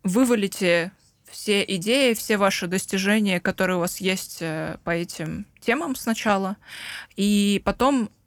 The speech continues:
соберите из этого историю, которая будет наиболее выгодно вас представлять. А, второе, не бойтесь, э, признать, что вы чего-то не знаете или что у вас что-то не получалось,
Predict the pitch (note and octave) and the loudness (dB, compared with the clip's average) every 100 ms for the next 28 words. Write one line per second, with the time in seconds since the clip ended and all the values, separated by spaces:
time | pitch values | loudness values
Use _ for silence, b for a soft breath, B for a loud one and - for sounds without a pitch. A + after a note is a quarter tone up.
0 | _ - G3 F#3 A3 - F3+ F#3 F3+ E3+ | _ -8 -4 0 0 0 -2 0 -2 -2
1 | D#3+ E3 E3 - F3+ - A#3 C4+ A#3 G#3+ | -4 -2 -4 -6 -8 -4 0 2 2 0
2 | B B B _ - - G#3 G3+ F#3 F#3 | B B B _ -8 -2 0 0 0 -2
3 | F3 F3+ E3+ E3+ G3 G#3+ F#3+ F3+ F3 E3+ | -4 -4 -4 0 0 2 2 2 2 -2
4 | - _ _ _ _ _ _ B B F#3+ | -8 _ _ _ _ _ _ B B 0
5 | G#3+ A#3 A3+ G3+ G3+ G3 F#3+ - _ _ | 2 4 2 2 4 2 0 -6 _ _
6 | _ G3 G#3 - - - D#3 - - - | _ 0 0 -2 -6 -4 -6 -6 -12 -16
7 | _ B B B B - F#3 F3+ F3 F3 | _ B B B B -4 0 0 0 -2
8 | - G#3 C4+ A#3+ G3 A3+ A#3 - F#3+ - | -2 2 2 2 2 2 0 -4 -8 -8
9 | - E3+ E3 E3 - F#3+ F#3+ G#3 A3+ - | -6 -4 -2 -4 -4 -2 0 0 0 -4
10 | F#3+ F#3 G3+ - - F3+ F3+ F3+ F3 F#3 | -4 0 0 0 -2 0 0 0 0 0
11 | G#3 C#4+ - B3+ C4+ - G3 F#3 - F#3+ | 0 0 -2 -4 -4 -2 0 0 -4 -2
12 | F3+ F3+ E3 E3+ - - F#3+ F#3 E3+ D#3+ | -2 0 -2 -2 -8 -4 -4 -2 -2 -2
13 | - F3+ F3+ F3+ F3 A3+ C4 B3+ - | -2 -4 -2 -2 0 0 2 0 -4